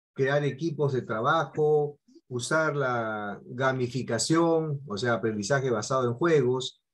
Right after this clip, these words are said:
crear grupos de discusión,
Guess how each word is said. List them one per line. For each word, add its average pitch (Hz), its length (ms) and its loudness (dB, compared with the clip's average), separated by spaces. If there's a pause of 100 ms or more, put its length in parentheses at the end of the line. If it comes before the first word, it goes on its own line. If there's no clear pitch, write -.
(380)
crear 151 400 4
grupos 170 600 4
de 123 120 0
discusión, 160 1040 2